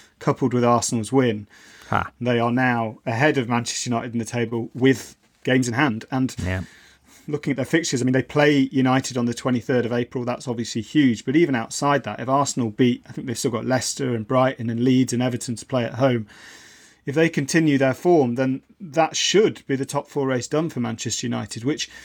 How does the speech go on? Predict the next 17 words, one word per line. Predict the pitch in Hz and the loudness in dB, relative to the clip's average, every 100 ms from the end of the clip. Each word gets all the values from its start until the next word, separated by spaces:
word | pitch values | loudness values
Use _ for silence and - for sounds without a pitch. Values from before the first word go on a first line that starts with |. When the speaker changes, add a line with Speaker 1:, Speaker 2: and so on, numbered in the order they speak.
| - - - - _ _ | -20 -20 -20 -20 _ _
Speaker 1:
I | |
think | - 220 147 | -8 -4 2
even | 135 127 | 2 2
a | |
fortnight | 110 156 180 131 120 | 2 2 2 0 -4
ago | 120 120 117 | -2 -2 0
or | 117 | -2
three | - 156 131 | -2 2 4
weeks | 151 - | 2 0
ago, | 120 113 | -4 -2
I, | 117 127 139 | -2 -2 -2
I | 123 | -4
kind | - 127 | 0 0
of | 110 | 0
had | 127 - | -2 -2
them | 120 | -2
as | 113 - | -2 -4